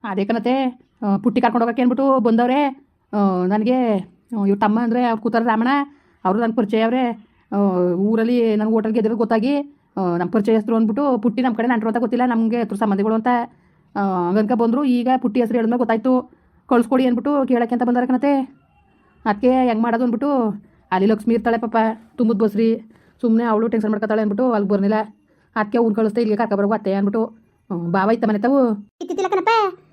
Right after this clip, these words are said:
Speaker 2: ನಾವು ಹೊಲ್ತಕ್ ಹೋಗೋಣ ಅವನು. ಅಲ್ಲ ಕಣ್ ಮಗ, ನಾನು ಇವ್ರಿಗೆ ನೆನೆ ದಿವ್ಸ ಹೇಳ್ ಕಳ್ಸಿವ್ನಿ, ಯಾವ್ದೇ ಕಾರಣಕ್ಕೂ ನಾವು ಕಳ್ಸೋರಲ್ಲ ನಾವು. ಹೋಗ್ ನಿಮ್ಮ ಅವ್ವನ್ನೂ ನಿಮ್ಮ ಅಪ್ಪನ್ನೂ ಕರ್ಕೊಂಡ್ ಬಾ ನೀನು, ಆಮೇಲೆ ನಾವು ಕಳಿಸ್ತೀವಿ ಅಂತ, ಅಂತ ಹೇಳ್ವಿ ತಾನೆ.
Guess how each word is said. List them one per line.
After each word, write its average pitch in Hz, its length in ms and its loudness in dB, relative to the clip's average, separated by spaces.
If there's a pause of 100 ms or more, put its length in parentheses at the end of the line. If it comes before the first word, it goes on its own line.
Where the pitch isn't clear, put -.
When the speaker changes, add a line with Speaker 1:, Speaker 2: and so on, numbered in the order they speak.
(220)
Speaker 2:
ನಾವು 339 400 4
ಹೊಲ್ತಕ್ 330 240 2
ಹೋಗೋಣ 359 180 2
ಅವನು. 415 280 4 (560)
ಅಲ್ಲ 330 140 2
ಕಣ್ 370 100 2
ಮಗ, 381 100 2 (560)
ನಾನು 359 120 2
ಇವ್ರಿಗೆ 381 180 2
ನೆನೆ 359 180 4
ದಿವ್ಸ 359 180 0
ಹೇಳ್ 359 160 4
ಕಳ್ಸಿವ್ನಿ, 392 540 0
ಯಾವ್ದೇ 339 260 2
ಕಾರಣಕ್ಕೂ 359 280 0
ನಾವು 381 120 4
ಕಳ್ಸೋರಲ್ಲ 349 340 2
ನಾವು. 349 180 0 (480)
ಹೋಗ್ 339 140 4
ನಿಮ್ಮ 349 160 6
ಅವ್ವನ್ನೂ 349 260 2
ನಿಮ್ಮ 370 220 2
ಅಪ್ಪನ್ನೂ 330 220 0
ಕರ್ಕೊಂಡ್ 330 320 2
ಬಾ 285 120 4
ನೀನು, 339 180 2 (460)
ಆಮೇಲೆ 349 200 4
ನಾವು 370 100 0
ಕಳಿಸ್ತೀವಿ 339 340 4
ಅಂತ, 349 200 0
ಅಂತ 392 180 2
ಹೇಳ್ವಿ 349 220 2
ತಾನೆ. 403 260 0